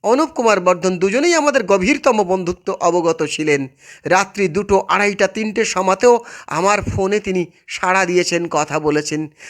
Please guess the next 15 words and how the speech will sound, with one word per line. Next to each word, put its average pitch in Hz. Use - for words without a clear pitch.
তাহলে 294
কি 330
মধুর 269
সংকেত 254
তার 180
মধ্যে 156
ছিল। 139
আমরা 202
তো 214
সকলে 214
বৈষ্ণব 196
পদাবলী 190
পড়েছি, 202
তাই 156
না? 208